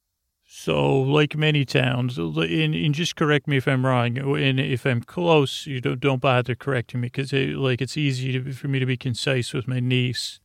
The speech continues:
So you or someone close to you during a, some sort of stormy period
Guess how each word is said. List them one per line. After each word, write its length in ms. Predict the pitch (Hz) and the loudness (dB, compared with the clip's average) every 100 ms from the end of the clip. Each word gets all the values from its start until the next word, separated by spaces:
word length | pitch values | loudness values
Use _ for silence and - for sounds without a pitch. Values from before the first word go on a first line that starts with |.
| _ _ _ _ _ _ _ _ _ | _ _ _ _ _ _ _ _ _
So 640 | - 143 143 131 131 135 139 | -8 0 2 2 0 -2 -8
you 520 | - 160 151 170 190 | -8 -6 -2 0 2
or 280 | 190 170 139 | 4 2 0
someone 600 | - 151 151 139 131 120 | 0 0 2 2 2 0
close 480 | - 147 139 139 - | -2 0 2 2 0
to 120 | - 135 | -6 -4
you 720 | 123 117 120 131 135 135 135 | -2 -2 -4 -4 -6 -6 -2
during 320 | 147 135 131 | 0 2 2
a, 60 | 127 | 0
some 220 | - 139 | 0 -4
sort 260 | - 143 131 | 0 0 0
of 100 | 113 | -2
stormy 500 | - 156 151 143 135 | -4 0 2 2 0
period 920 | - 139 135 131 127 131 131 131 | 2 2 4 2 2 2 2 -2